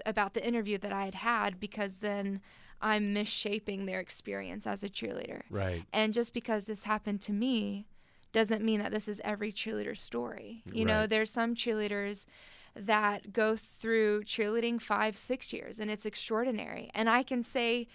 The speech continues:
Speaker 1: even after three years, it was extraordinary, and my joy was never taken from me. However, like, my faith was tested, and the gates of hell were opened. And it's all a part of my testimony, though, so I'm thankful for it all. But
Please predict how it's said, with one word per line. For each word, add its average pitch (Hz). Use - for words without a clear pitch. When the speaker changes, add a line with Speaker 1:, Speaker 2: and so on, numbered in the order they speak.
Speaker 1:
even 277
after 269
three 269
years, 202
it 208
was 277
extraordinary, 202
and 220
my 233
joy 254
was 226
never 220
taken 247
from 196
me. 202
However, 214
like, 208
my 208
faith 208
was 208
tested, -
and 202
the 208
gates 208
of 202
hell 214
were 202
opened. 214
And 202
it's 220
all 214
a 202
part 202
of 196
my 196
testimony, 202
though, 196
so 202
I'm 202
thankful 220
for 196
it 196
all. 196
But 202